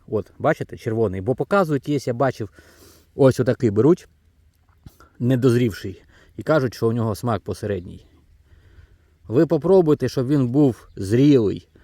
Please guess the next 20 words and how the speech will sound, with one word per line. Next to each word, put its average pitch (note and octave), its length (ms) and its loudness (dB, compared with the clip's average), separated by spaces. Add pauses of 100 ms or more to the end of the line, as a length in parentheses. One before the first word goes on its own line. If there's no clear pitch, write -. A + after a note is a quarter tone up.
(120)
а A2 120 -6
то D3 300 2 (500)
там D3+ 160 4
гнилий, E3+ 460 4
тут C3+ 220 -6
зелений, C#3+ 640 -2 (380)
ріжуть, B2 460 2
пробують, A#2 440 0
та G#3 160 -2
він C#3+ 240 0
не A2+ 100 0
смачний. - 480 -10
Та C3+ 120 -6
ви E3 140 0
попробуйте C#3+ 500 0
ось G#2 140 -6
отакий. F#2 460 -14 (180)
Оце, F#3+ 440 -4
оце C3 360 -4
воно. A2 360 -4